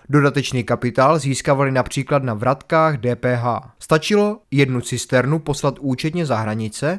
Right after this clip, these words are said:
bez toho, aniž by skutečně vyrazila na cestu. V pozdějších letech někteří obchodníci ještě do pohonných hmot přidávali další látky, aby zvětšili objem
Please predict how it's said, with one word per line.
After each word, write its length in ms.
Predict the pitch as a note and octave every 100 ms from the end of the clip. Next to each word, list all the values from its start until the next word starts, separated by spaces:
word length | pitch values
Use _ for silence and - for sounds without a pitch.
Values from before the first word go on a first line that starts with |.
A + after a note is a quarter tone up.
| - A#2+
bez 320 | B2+ A#2+ -
toho, 420 | A#2+ A2 C#3 - -
aniž 280 | E3+ G#3+
by 100 | G#3
skutečně 480 | G#3+ D3 D#3 D#3+ F#3
vyrazila 500 | A2+ B2+ C#3+ D3+ E3
na 140 | D#3+ D3+
cestu. 440 | E3 - - - _
V 120 | -
pozdějších 560 | D#3 D3 A3 A3+ B3+
letech 300 | D#3+ A#2+ C#3+
někteří 380 | D#3+ C#3+ E3 E3
obchodníci 720 | B2+ B2+ C3 B2 A#2 - D#3 C#3+
ještě 360 | C3 D3+ G#3+
do 80 | F#3+
pohonných 560 | - D3 C#3+ F#3 F#3 A2+
hmot 320 | A#2 C3+ - -
přidávali 580 | - D3 F#3+ G3 G3
další 400 | D#3 B2+ B2 F3+
látky, 580 | D3 G#2 G2+ - D#3 F#3+ _ -
aby 220 | D3 G#3+
zvětšili 560 | D3+ C#3 C#3+ G3+ G#3 -
objem 460 | C3 B2+ C3 E3+